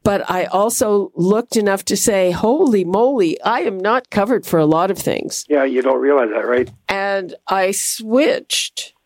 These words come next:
Speaker 1: we switched, and we pay a ridiculous amount of money. It's probably,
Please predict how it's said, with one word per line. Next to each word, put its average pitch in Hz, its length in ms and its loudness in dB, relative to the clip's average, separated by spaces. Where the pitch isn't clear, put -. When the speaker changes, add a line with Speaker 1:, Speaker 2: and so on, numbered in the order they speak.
Speaker 1:
we 226 260 2
switched, - 760 -2
and 196 380 0
we 214 200 0
pay 202 420 0
a 180 220 2
ridiculous 175 600 0
amount 151 280 2
of 139 40 0
money. 147 360 0
It's - 300 -2
probably, 196 800 0